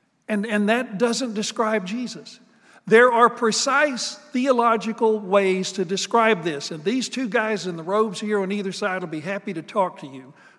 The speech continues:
when the service is over if you want to find out what they are.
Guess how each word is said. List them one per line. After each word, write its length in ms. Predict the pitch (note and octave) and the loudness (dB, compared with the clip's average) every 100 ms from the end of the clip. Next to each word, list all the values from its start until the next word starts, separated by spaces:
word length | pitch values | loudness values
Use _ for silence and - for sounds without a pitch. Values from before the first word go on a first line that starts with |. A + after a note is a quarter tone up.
| _ | _
when 120 | E3+ | -6
the 100 | E3 | -4
service 520 | E3 G3 F3+ E3+ D#3+ | -4 0 0 0 -4
is 100 | E3 | -4
over 380 | F3+ D#3+ C#3+ D#3 | 0 0 -2 -8
if 120 | D#3+ | -6
you 120 | F3 E3+ | -6 -4
want 140 | E3+ | -4
to 40 | |
find 320 | D#3+ F#3 E3+ E3+ | -4 -4 -2 -2
out 180 | D#3+ | -2
what 200 | E3 D3+ | -2 -6
they 160 | - F#3+ | -2 2
are. 340 | B3 A#3 B2+ | 2 2 0